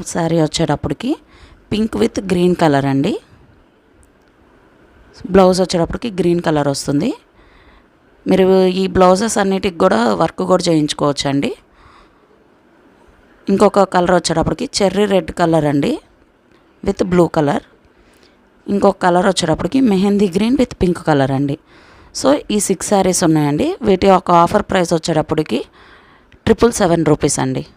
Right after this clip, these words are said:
ట్రిపుల్ సెవెన్ ప్లస్ షిప్పింగ్ ఎక్స్ట్రా. ఇంకొక మోడల్ వచ్చేటప్పటికి డోలా ప్రింట్ ఫాయిల్ అండి. డోలా ఫాయిల్ with, um, జరీ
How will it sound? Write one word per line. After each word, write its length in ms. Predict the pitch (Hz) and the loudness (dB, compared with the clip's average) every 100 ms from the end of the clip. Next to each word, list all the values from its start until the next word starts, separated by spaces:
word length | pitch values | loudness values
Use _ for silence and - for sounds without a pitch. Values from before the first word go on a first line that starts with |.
| _ _ _ _ _ _ _ _ _ _ _ - _ _ _ _ _ _ - | _ _ _ _ _ _ _ _ _ _ _ -20 _ _ _ _ _ _ -6
ట్రిపుల్ 260 | 185 165 151 | 0 0 0
సెవెన్ 240 | 160 208 311 | -2 -2 0
ప్లస్ 180 | 233 - | 2 2
షిప్పింగ్ 280 | 185 156 143 | 0 -2 -2
ఎక్స్ట్రా. 240 | 131 - - _ _ _ _ 202 | -4 -6 -10 _ _ _ _ 0
ఇంకొక 320 | 190 208 208 208 202 _ 190 | 2 2 2 0 -2 _ 0
మోడల్ 260 | 175 180 180 | 2 4 2
వచ్చేటప్పటికి 600 | 165 156 147 151 156 262 403 - - - - - | 2 0 0 -2 -4 -4 -4 -10 -20 -20 -14 2
డోలా 260 | 196 196 226 - | 4 4 2 -2
ప్రింట్ 220 | 190 175 - | -4 -4 0
ఫాయిల్ 320 | 160 156 151 | 2 2 0
అండి. 200 | 147 143 302 415 _ _ _ _ _ _ _ _ _ _ _ _ _ - - 180 | 0 -2 -4 -6 _ _ _ _ _ _ _ _ _ _ _ _ _ -18 -2 4
డోలా 240 | 170 180 180 | 6 4 4
ఫాయిల్ 360 | 160 151 175 359 403 - | 2 2 0 -4 -8 -2
with, 220 | 208 - 269 311 - _ - 196 | -2 0 0 0 -2 _ -10 -6
um, 320 | 165 156 151 147 - _ _ _ _ _ _ _ _ _ _ _ _ _ _ _ _ _ - _ _ _ _ _ _ _ _ - 190 | -2 -2 -2 -6 -10 _ _ _ _ _ _ _ _ _ _ _ _ _ _ _ _ _ -20 _ _ _ _ _ _ _ _ -4 2
జరీ 220 | 190 185 | 4 4